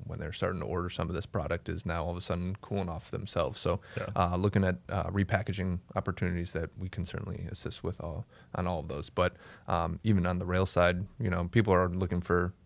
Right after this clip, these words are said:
Speaker 1: the most competitive rate. So rail still potentially is, you know, a cheaper solution than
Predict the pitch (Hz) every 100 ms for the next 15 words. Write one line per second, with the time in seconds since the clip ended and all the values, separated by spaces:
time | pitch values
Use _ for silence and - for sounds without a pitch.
0 | - 95 90 - 92 101 90 - 85 -
1 | - 85 90 - - - 95 92 - 92
2 | 87 - 90 87 92 87 - - - 87
3 | 76 92 - _ - - - - - -
4 | 104 95 - 87 90 87 95 85 82 -